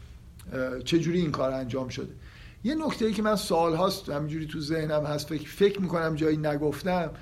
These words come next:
که به این موضوع مربوطه، اینه که من یه بار به ذهنم رسید که این آدمی که معتقده به این که پیامبر تا اینجاش همراه شده با ما، که این یه ادیب بزرگی بوده، مثلاً بالاخره یه قوت شعری فوق‌العاده بالایی داشته. همین الان هم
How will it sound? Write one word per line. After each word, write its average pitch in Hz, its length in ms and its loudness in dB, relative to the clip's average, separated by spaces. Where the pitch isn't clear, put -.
که 147 100 -4
به 151 80 0
این 160 160 0
موضوع 160 320 -2
مربوطه، 156 460 0
اینه 220 160 0
که 202 80 -2
من 208 200 0
یه 180 220 0
بار 208 160 4
به 185 120 0
ذهنم 190 400 2
رسید 175 300 -4
که 202 80 -4
این 185 100 -2
آدمی 160 600 0
که 151 200 -2
معتقده 143 640 -4
به 160 100 0
این 160 140 -4
که 165 420 -4
پیامبر 143 580 -2
تا 156 120 6
اینجاش 170 480 2
همراه 151 440 2
شده 143 240 -2
با 135 180 -2
ما، 127 220 -8
که - 80 -6
این 180 100 4
یه 196 120 6
ادیب 165 380 2
بزرگی 147 520 2
بوده، - 240 -10
مثلاً 135 420 -4
بالاخره 135 440 -4
یه 151 80 0
قوت 139 480 0
شعری 151 640 0
فوق‌العاده 151 580 2
بالایی 147 480 4
داشته. 143 320 0
همین 156 240 0
الان 151 440 0
هم 165 160 0